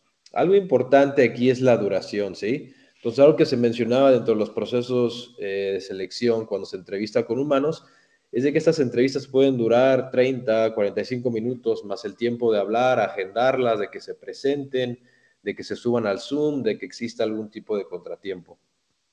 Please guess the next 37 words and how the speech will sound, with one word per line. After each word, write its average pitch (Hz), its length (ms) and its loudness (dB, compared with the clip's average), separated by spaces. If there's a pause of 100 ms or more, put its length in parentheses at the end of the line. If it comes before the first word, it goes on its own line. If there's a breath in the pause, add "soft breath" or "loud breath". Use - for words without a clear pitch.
(360)
En 113 180 -4
promedio, 151 760 4 (320 loud breath)
estas 127 320 -2
pruebas 135 380 4
duran 131 260 2
entre 107 400 0
diez 120 500 -2
y 104 140 -14
quince 120 360 -6
minutos, 104 600 -8
que 101 180 -2
es - 460 -12
sumamente 117 680 -2
corto, - 600 -4
¿sí? 131 300 -8 (280 soft breath)
Se 117 220 -2
pueden 120 340 4
tomar 113 340 2
desde 104 300 0
cualquier 104 460 -2
dispositivo 98 640 -6
móvil, 135 800 0
se 101 160 -8
pueden 110 380 -2
tomar 104 280 -2
a 104 100 0
cualquier 104 400 -4
momento 107 420 -4
del 95 180 -8
día, 120 340 0
en 104 80 -2
la 92 80 -4
noche, 123 400 -2
en 101 100 -6
fin 120 200 -6
de 120 80 -4
semana. 110 560 -6